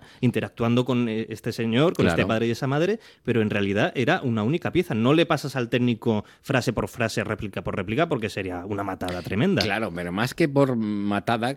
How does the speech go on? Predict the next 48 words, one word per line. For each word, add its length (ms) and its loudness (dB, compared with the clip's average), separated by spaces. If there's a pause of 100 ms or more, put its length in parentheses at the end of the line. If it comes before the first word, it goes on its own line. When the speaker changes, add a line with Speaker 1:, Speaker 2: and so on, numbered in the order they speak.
Speaker 2:
que 160 -6
no, 180 -4
me, 280 -8
me 120 -2
consideras 460 -2
demasiado 380 -2
buena 180 0
persona, 480 -8
no 140 -2
es 80 -4
para 260 -2
que 100 -6
el 160 -4
técnico 360 -4
no 80 -6
se 160 -6
mate. 340 -4 (140)
Speaker 1:
Que 80 -8
no 80 -2
te 100 2
fías. 560 -6
Speaker 2:
<laughs> 560 0
Es 180 -18
que, 200 -8 (360)
a 60 -8
ver, 240 -6
si, 480 -2
si 220 -2
yo 100 6
le 80 4
digo 160 4
al 80 -2
técnico, 400 0 (140)
"Pulsa 360 2
play", 320 2
cuando 280 -4
yo 100 2
digo 220 0
"buenos 260 -2
días", 300 -2 (360)
la 240 -4
posibilidad 480 -4
de 80 0
error 260 0
es 240 0
Speaker 1:
Ya. 280 -10
Speaker 2:
pequeña. 380 -8 (320)
Pero 280 -6